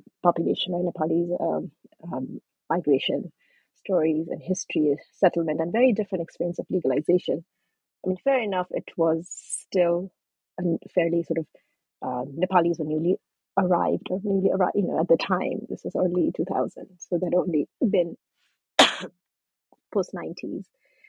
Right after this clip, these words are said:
There was a mass migration of Nepalis. So this, fair, fair enough, you know, wasn't being taught. Um, but just the, just noticing this, this parallel world of other South Asians and Asian Americans,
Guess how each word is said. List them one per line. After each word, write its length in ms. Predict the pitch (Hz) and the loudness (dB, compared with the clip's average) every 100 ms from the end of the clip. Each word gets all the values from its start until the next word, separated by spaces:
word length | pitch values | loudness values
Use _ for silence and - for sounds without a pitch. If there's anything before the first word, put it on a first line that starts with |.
| _ - | _ -8
There 80 | 160 | -6
was 80 | 147 | -4
a 40 | |
mass 220 | 147 147 143 | -4 -4 -6
migration 420 | - - - - | -6 -6 -6 -8
of 80 | - | -8
Nepalis. 540 | - 139 113 - - _ _ _ _ _ - | -2 -2 0 -2 -4 _ _ _ _ _ -2
So 100 | 330 | 0
this, 160 | 349 - _ - - | 0 -2 _ -4 4
fair, 360 | 185 147 220 - - | 4 4 0 -4 -2
fair 140 | 208 185 | 2 4
enough, 220 | 170 - - | 2 -2 -8
you 200 | 180 151 | -10 -8
know, 80 | 156 | -8
wasn't 420 | 147 147 175 165 180 190 | -6 -6 -6 -8 -6 -2
being 260 | 165 196 - - | -2 -2 -10 -6
taught. 380 | - 175 143 - _ _ _ _ _ _ | 2 2 2 -8 _ _ _ _ _ _
Um, 420 | 170 165 165 165 - - | -6 -2 -2 -2 -4 4
but 180 | 247 - | 4 4
just 160 | 339 - | -4 -2
the, 420 | 330 294 269 170 233 | 0 2 2 2 -2
just 160 | - | 0
noticing 380 | 220 226 233 208 | 0 0 0 0
this, 120 | 196 - - - | 0 0 -2 0
this 140 | 180 - 180 - | -4 -2 -6 0
parallel 340 | 180 185 165 | 2 4 2
world 440 | 160 170 151 160 | 2 0 0 -2
of 140 | 165 - _ - | -2 -4 _ 2
other 240 | 185 175 | 2 2
South 220 | 180 160 175 | 0 -2 2
Asians 400 | 175 156 156 160 | 0 0 -4 -2
and 100 | 170 | -2
Asian 220 | 170 165 | -2 -2
Americans, 560 | 170 180 - 160 165 | 2 2 0 -6 -6